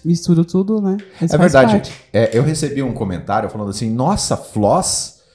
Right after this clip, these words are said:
Speaker 2: Tem gente que me chama de Flávio, tem gente que me chama de Floss. Eu sou conhecido como Floss. Então, Michele, que é muito chegada, me chama de Floss. Você aí também pode me chamar de Floss. Eu atendo pelos dois nomes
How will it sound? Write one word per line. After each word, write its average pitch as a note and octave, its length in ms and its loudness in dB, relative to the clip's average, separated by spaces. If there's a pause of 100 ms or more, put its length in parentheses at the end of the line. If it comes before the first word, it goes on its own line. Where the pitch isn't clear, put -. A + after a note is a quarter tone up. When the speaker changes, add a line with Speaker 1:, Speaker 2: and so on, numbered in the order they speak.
(120)
Speaker 2:
Tem G#2+ 140 -2
gente A2+ 200 0
que - 80 -6
me G2+ 80 0
chama F#2 220 -2
de F2 100 -6
Flávio, G2+ 320 2
tem A2 120 -6
gente G#2 120 -6
que - 60 -6
me A2 60 -4
chama A2 180 -4
de C3+ 80 0
Floss. D#2 440 -4 (160)
Eu C3 140 2
sou C3+ 240 -2
conhecido A#2 300 -8
como C3+ 220 -8
Floss. F2+ 520 -4 (280)
Então, A#2+ 120 -2
Michele, G#2+ 680 0 (280)
que D#2 140 -4
é C#2 320 -6 (120)
muito A#2+ 280 0
chegada, A2+ 680 2
me B2 80 -4
chama A#2 220 -2
de B2 80 -4
Floss. A#2 300 2
Você C3+ 240 -4
aí F#3 100 0
também A2+ 220 -4
pode F#2 180 -2
me F2+ 60 -6
chamar F2+ 180 -2
de D#2+ 60 -12
Floss. - 440 -2 (160)
Eu F#2+ 140 4
atendo A2 340 2
pelos G#2+ 300 2
dois A2+ 260 4
nomes D#2+ 520 -4